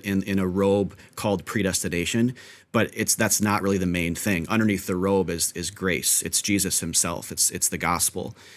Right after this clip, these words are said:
And so, um, there's just a very different, you know, an approach, I think, that we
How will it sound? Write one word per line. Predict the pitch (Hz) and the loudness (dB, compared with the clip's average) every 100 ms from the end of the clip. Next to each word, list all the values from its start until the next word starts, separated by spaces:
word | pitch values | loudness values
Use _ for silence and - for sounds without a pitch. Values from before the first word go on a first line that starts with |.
| - - _ | -20 -20 _
And | 107 98 | 0 2
so, | - 98 92 90 | 4 4 2 0
um, | 95 90 90 | 0 -2 2
there's | 127 | 4
just | 127 160 - | 4 4 6
a | |
very | 147 190 165 | 6 8 8
different, | 127 117 117 107 - _ | 6 4 2 2 -4 _
you | 117 | 0
know, | 101 92 90 - | 2 0 -2 -2
an | 101 98 - - | -2 -2 -4 -8
approach, | 95 - 104 82 - | -8 -2 -2 0 0
I | 92 | 0
think, | 92 87 - | 0 -4 0
that | 92 - - - - | -2 -2 -14 -18 -4
we | 107 95 90 87 | 2 4 4 0